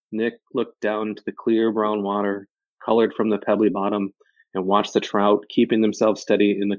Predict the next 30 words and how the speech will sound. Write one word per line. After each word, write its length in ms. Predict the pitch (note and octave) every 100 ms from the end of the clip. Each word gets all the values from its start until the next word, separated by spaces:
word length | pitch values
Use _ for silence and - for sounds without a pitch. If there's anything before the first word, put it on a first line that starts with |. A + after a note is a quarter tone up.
| -
current 300 | G#2 G2+ F#2+ -
with 100 | -
wavering 440 | G2+ G2 F#2+ F#2+ F2+
fins. 480 | G2+ F#2+ F#2 F#2 - _ _ _ _ _ -
As 120 | G#2
he 80 | A2
watched 400 | G#2+ A2+ A#2+ -
them, 200 | A#2 A2+
they 140 | G2+
changed 440 | F#2 - A2 A2 -
their 120 | A2+
positions 500 | A2+ G2+ G2+ A2 G2+
by 160 | G2 F#2+
quick 300 | - A#2 A2+
angles, 580 | G#2 G#2 G#2 G2+ - - _ _ _ _
only 240 | G#2 A2 G2+
to 160 | - G#2
hold 280 | G2+ G#2 G#2
steady 460 | - G2 F#2+ G2 F2+ -
in 80 |
the 100 | F#2+ -
fast 300 | G2 F#2+ F2+ -
water 280 | F2+ F2+
again. 420 | F#2 F#2 G2+ G2 F2+ _ _ _ _ G#2+
Nick 180 | G2 -
watched 320 | F#2+ F#2 -
them 260 | F#2 F2+ E2+ _ _ _ _ _ -
a 60 | F#2
long 300 | F2 F#2+ F2+
time. 300 | - D2+